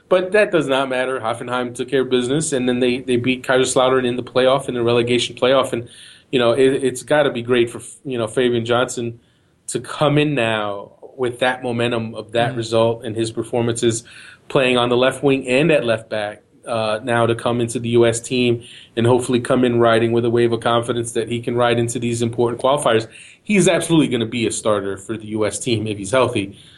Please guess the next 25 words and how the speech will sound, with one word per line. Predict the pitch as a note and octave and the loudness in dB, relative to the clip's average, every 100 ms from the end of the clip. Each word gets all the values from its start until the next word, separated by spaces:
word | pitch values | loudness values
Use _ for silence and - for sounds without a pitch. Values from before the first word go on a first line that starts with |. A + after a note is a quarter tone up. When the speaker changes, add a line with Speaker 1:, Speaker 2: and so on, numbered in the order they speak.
| _ - | _ -6
Speaker 1:
uh, | A#2+ G#2+ G#2+ G2+ G#2+ | -2 0 2 0 2
whether | B2 B2+ C#3 | 2 2 2
it's | C#3 C#3 | 2 2
left | C#3+ C#3+ | -2 0
back | C3 E3 - - | -4 -4 -10 -8
or | C#3+ | -4
whether | C#3 C#3+ | -2 -2
it's | C#3 - | -4 -2
left | C#3+ C#3 | -2 -2
wing. | D#3 E3 G#2 | -6 -6 -8
You | G#2 | -10
know, | A2 | -4
I | A2 | -2
wrote | A#2 A#2 | -2 -4
recently | A#2+ A2+ A#2+ A2+ A2+ | -6 -6 -2 0 0
a, | A2 - _ _ - | -2 -10 _ _ -16
a | |
piece | A#2 C3+ B2 | -8 -4 0
about, | A#2 A#2+ A2+ A#2 B2+ | 2 4 4 2 -2
uh, | B2 A2+ A2+ A2 G#2 - | -2 0 -2 -6 -10 -6
on | A#2+ A#2 A#2+ | -2 2 2
S | A#2 - | 0 0
B | A#2 | 2
I | A#2 B2+ | 2 2
about, | B2 A#2 A#2+ - | 0 2 0 -2